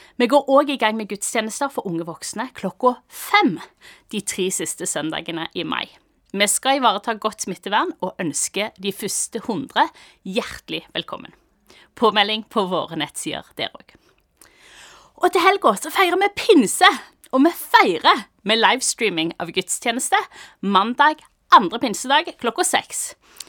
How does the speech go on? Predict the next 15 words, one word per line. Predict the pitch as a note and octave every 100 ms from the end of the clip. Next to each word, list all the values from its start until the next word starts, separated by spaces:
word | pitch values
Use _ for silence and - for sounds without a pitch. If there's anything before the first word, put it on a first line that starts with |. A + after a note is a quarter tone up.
| _ _ -
Ikke | C#4 - C4+
gå |
glipp | B3 A#3+ C4+
av | C#4
det, | F4 A#4 - F#3+
det | A#3+ A#3+
blir | A#3 A#3+
fest | - A3+ -
og | A3+
baluba, | A3 A3 E4 A4+
men | A#3+ C#4 E4
N | - A#3+ B3
B | B3+
N | A#3 A#3+
B, | B3+